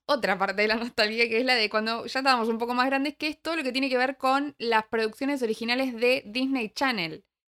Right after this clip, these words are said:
Eh, obviamente encabezados por ella, Hannah Montana, de quien también estuvimos hablando, porque nosotras hablamos de todo. O sea, vos entrás a nuestro perfil en Spotify y vas a encontrar todo.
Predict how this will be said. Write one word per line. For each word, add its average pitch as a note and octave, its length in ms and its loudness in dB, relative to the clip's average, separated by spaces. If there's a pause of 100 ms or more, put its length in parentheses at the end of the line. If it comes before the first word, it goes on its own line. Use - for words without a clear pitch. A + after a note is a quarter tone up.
(140)
Eh, F#3 440 -2 (100)
obviamente G3+ 440 0
encabezados F#3 560 0
por F3 440 -4 (380)
ella, F#3 560 -4 (460)
Hannah F#3+ 180 0
Montana, F3+ 580 0
de F#3 120 -8
quien A#3+ 180 -2
también C#4 300 0
estuvimos F#3 480 -4
hablando, G#3 280 -4
porque A3+ 180 -8
nosotras C#4 300 -8
hablamos A#3 300 -2
de F3 140 -6
todo. F3+ 440 -2
O G#3+ 60 -6
sea, G#3+ 260 -6 (220)
vos D4+ 160 -4
entrás C#4+ 300 2
a - 20 0
nuestro C4+ 240 -2
perfil G#3 300 -2
en C#4 80 2
Spotify C4 320 -2
y B3+ 40 4
vas C4+ 120 2
a C#4 40 0
encontrar B3 300 0
todo. F#3+ 160 0